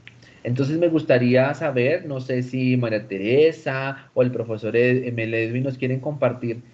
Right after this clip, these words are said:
cómo desde la disciplina de cada uno de nos-, de, de ustedes como panelistas, desde la trayectoria que han tenido,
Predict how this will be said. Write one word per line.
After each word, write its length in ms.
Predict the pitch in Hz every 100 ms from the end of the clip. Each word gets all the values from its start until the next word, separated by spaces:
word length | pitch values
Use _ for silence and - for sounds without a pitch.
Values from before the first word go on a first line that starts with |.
| _ _
cómo 320 | - 170 196 240
desde 220 | 214 180
la 120 | 143
disciplina 720 | 131 123 123 127 151 113 120 -
de 120 | 107
cada 240 | 104 107 123
uno 240 | 143 143
de 120 | 143
nos-, 220 | 123 104
de, 140 | - 98
de 140 | 107
ustedes 500 | 98 - 123 120 123
como 240 | 123 135 127
panelistas, 760 | 110 98 104 101 - 110 127 -
desde 200 | 107 101
la 160 | 98 95
trayectoria 720 | 101 98 87 - 131 139 131
que 80 | 131
han 100 | 127
tenido, 400 | 131 120 113